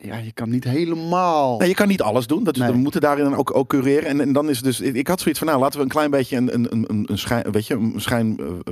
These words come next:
Speaker 2: een blik werpen op waarom dat dan is." Nou, dat is dus inderdaad wel smaak ook, maar ook inderdaad wat de doelgroep wil. Ook dus die abundance aan, dan ga je cherrypicken. Nou ja,
Speaker 1: Ja.
Speaker 2: dit is dan wat we cherrypicken. En dus, mm, waarom ik die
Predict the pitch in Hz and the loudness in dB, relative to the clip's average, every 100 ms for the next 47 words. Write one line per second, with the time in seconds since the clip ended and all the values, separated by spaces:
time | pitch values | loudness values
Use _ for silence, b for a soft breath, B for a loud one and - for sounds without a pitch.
0 | 87 87 98 90 117 113 113 107 101 90 | -10 -6 -6 -2 0 2 0 0 -6 -2
1 | 104 98 113 131 95 - 98 - 101 80 | -2 0 -2 -2 -4 -6 -10 -8 -8 -6
2 | 85 85 92 85 82 87 95 - 95 113 | -8 -8 -8 -6 -6 -4 -4 -4 -2 -2
3 | 135 - 92 98 87 85 107 - - - | -2 -6 -6 -4 -4 0 -2 -4 -10 -10
4 | - 85 113 143 - 113 113 110 B B | -8 -4 -2 -2 -2 -2 -2 -2 B B
5 | B 120 120 98 - 92 - 92 95 107 | B -2 0 -8 -4 -4 -4 0 0 2
6 | 117 98 - 82 82 123 - 123 101 92 | 0 -2 -4 -2 0 0 -2 0 0 0
7 | - - - 87 117 113 131 131 180 196 | -4 -8 -4 0 0 2 -2 0 -2 0
8 | 110 90 127 104 98 92 92 92 82 90 | -2 0 0 0 -2 0 0 -2 -4 -2
9 | 104 113 135 170 B B - 135 139 - | -2 -2 -6 -8 B B -4 0 0 -2
10 | - - 131 _ - 120 135 160 180 139 | -10 -6 -6 _ -4 -2 0 0 -2 -4
11 | - | -4